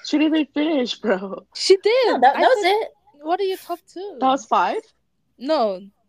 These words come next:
Speaker 2: the top two.
Speaker 1: Oh, to-,
Speaker 3: Top
Speaker 1: no,
Speaker 3: two.
Speaker 1: uh, top two. Oh, crap. Okay. Uh,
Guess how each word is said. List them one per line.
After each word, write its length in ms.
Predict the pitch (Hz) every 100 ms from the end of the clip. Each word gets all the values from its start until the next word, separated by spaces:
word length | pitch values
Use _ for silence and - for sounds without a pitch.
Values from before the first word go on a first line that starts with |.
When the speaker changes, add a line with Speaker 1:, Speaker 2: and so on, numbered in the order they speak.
| _
Speaker 2:
the 220 | 214 226
top 280 | - 269 262
two. 360 | - 240 240 202
Speaker 1:
Oh, 140 | 214
to-, 200 | - -
Speaker 3:
Top 120 | 202
Speaker 1:
no, 100 | 226
Speaker 3:
two. 400 | 233 415 440 - _
Speaker 1:
uh, 240 | - 202 196
top 240 | - 185
two. 220 | - 208 -
Oh, 400 | 190 185 170 -
crap. 300 | - 180 - _
Okay. 400 | - - 165 170 - _ _ _ _ _ _ _ _ -
Uh, 680 | 180 175 175 175 180 175